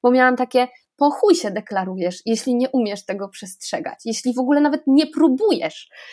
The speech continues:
I to jakby najpierw jest, że nie umiesz i była ta frustracja, potem byłam, dobra,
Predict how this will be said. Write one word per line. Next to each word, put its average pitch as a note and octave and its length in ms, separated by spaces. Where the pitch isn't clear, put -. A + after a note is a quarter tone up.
I A#3 80
to D4+ 240
jakby B3 240
najpierw D4+ 460
jest, A#3 180
że A#3+ 140
nie B3 120
umiesz A#3 560
i A3+ 120
była A3 220
ta A3 120
frustracja, A3+ 540
potem D4+ 320
byłam, B3 340
dobra, G#3+ 540